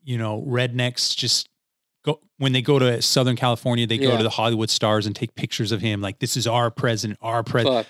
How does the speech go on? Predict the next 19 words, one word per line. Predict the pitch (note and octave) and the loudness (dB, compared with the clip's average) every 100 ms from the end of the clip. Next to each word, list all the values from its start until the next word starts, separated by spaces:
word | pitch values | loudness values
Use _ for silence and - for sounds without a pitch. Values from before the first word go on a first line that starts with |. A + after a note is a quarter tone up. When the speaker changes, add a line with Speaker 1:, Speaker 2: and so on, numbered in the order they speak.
| - | -2
Speaker 1:
our | C3 B2+ | 0 2
pre-," | - | 0
and | C3+ | 2
it's | C#3 - | 2 0
just | D#3 C3+ - _ _ _ _ _ | 0 0 -4 _ _ _ _ _
the | C3+ | 0
subtext | - - E3 E3+ F#3 F3+ - | 2 2 0 0 -2 0 -4
there. | C#3 C3+ D3 D3 _ _ _ | -2 -2 -2 -6 _ _ _
Like, | C3 - | -6 -2
no | C#3 E3 | 2 4
one, | G#3 A#3 A3+ - _ - | 6 4 2 0 _ -4
<clears throat> | - - - _ _ - _ _ | -4 -4 -12 _ _ -20 _ _
racists | C3 F3 - A3 - - | 0 2 2 0 0 0
in | D#3+ | 0
America, | C3 A2 G#2+ G#2 G2+ F2+ - | 2 0 0 -2 -8 -10 -10
white | A2+ A#2 D#3+ | -2 -2 0
racists | A2+ A2+ A#2+ - | 0 0 -2 -4
in | G#2+ | -4
America, | F#2+ F#2 F#2+ F#2+ G2 | -6 -6 -8 -8 -18